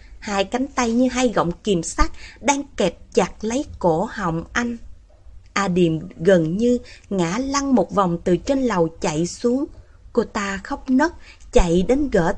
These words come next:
tay gã kia ra. "Đừng giết anh ấy, thả anh ấy ra đi." Ý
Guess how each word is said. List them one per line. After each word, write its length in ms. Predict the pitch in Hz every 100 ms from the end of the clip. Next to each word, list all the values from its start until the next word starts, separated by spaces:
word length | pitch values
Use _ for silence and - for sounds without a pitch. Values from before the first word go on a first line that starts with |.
| -
tay 240 | 269 262 220
gã 180 | 165
kia 400 | 208 - 262 254 254
ra. 300 | 247 240 247 - - - - - - -
"Đừng 280 | - 196 175
giết 180 | 233 320
anh 200 | 302 277
ấy, 320 | 285 302 381 - - - -
thả 120 | 208
anh 240 | 285 320
ấy 180 | 311 370
ra 240 | 320 294
đi." 400 | 262 311 339 294 - - - - - - -
Ý 320 | 202 233 285